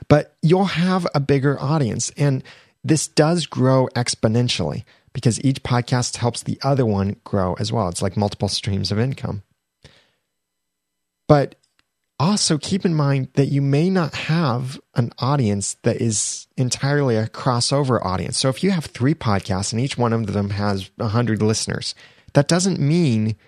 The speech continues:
that you only have a hundred listeners. That could mean you have three hundred completely different people listening to your podcasts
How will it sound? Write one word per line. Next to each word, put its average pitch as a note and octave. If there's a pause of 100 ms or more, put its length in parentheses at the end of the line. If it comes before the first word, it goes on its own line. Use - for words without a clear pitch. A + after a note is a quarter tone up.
(460)
that B2
you B2+
only B2
have G#2+
a F#2
hundred G#2
listeners. - (180)
That D#3+
could E3+
mean D3+
you C3+
have A#2+
three F3
hundred C#3
completely D3+
different B2
people G#2 (300)
listening A#2 (300)
to -
your G#2+
podcasts -